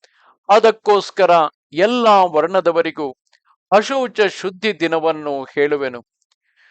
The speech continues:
ಅಶೌಚವು ಬ್ರಾಹ್ಮಣಾದಿ ನಾಲ್ಕು ವರ್ಣದವರಿಗೆ ಕ್ರಮದಿಂದ ಹತ್ತು, ಹನ್ನೆರಡು, ಹದಿನೈದು, ಮೂವತ್ತು ದಿನಗಳಿಂದ ಹೋಗುವುದು.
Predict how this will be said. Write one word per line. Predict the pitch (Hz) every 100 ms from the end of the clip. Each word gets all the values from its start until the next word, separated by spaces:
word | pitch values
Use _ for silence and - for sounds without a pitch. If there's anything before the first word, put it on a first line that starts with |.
| _ _ -
ಅಶೌಚವು | 214 226 285 277 247 233 214 190 170
ಬ್ರಾಹ್ಮಣಾದಿ | _ _ 160 214 262 240 220 202 196 185
ನಾಲ್ಕು | 165 156 220 240 202
ವರ್ಣದವರಿಗೆ | 175 170 180 165 165 160 151 143 - _ _ _ -
ಕ್ರಮದಿಂದ | 226 262 202 196 175 160 143 _ _ _
ಹತ್ತು, | _ 233 240 - 214 180 - _ _
ಹನ್ನೆರಡು, | - 196 226 220 190 175 160 - _ _ _ 214
ಹದಿನೈದು, | 233 247 214 196 175 147 _ _ _ 185
ಮೂವತ್ತು | 247 285 269 - - 202 147
ದಿನಗಳಿಂದ | 196 226 208 196 185 170 156 139 - -
ಹೋಗುವುದು. | 170 165 156 143